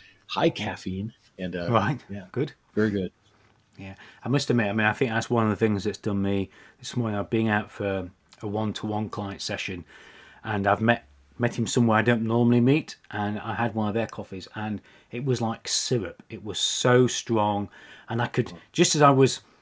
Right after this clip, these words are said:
Speaker 2: and I said, "Oh, I'll have a large one," 'cause I was quite thirsty, and I just sat there, and it felt like someone was putting my head in a vice. <laughs> You know, it was just <laughs> way too much. Um,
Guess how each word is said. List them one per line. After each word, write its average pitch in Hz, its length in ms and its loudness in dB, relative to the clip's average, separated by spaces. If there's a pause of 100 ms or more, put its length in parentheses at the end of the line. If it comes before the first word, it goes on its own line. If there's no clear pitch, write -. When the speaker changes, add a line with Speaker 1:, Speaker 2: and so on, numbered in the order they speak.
(440)
Speaker 2:
and 127 120 -4
I 117 40 -2
said, 151 160 2
"Oh, 139 60 8
I'll 107 100 8
have 131 120 2
a 139 60 6
large 123 340 8
one," 98 200 -2
'cause 98 140 -10
I 104 60 -4
was 104 80 -6
quite 110 280 -4
thirsty, 110 580 -4 (380)
and 113 140 -2
I 113 40 2
just 113 240 -2
sat 131 220 2
there, 104 180 -4
and 104 100 -6
it 104 100 -10
felt - 280 -4
like 117 180 -6
someone 113 240 -2
was 104 100 -4
putting 120 220 -4
my 101 160 -6
head 120 240 -4
in 104 120 -4
a 95 80 -6
vice. 110 600 -4
<laughs> - 120 -20
You - 80 -6 (120)
know, 165 120 0
it - 60 0
was - 100 -10
just 139 260 0 (140)
<laughs> - 160 -16
way 123 360 6
too 107 240 -4
much. 95 320 -8 (280)
Um, 98 440 -6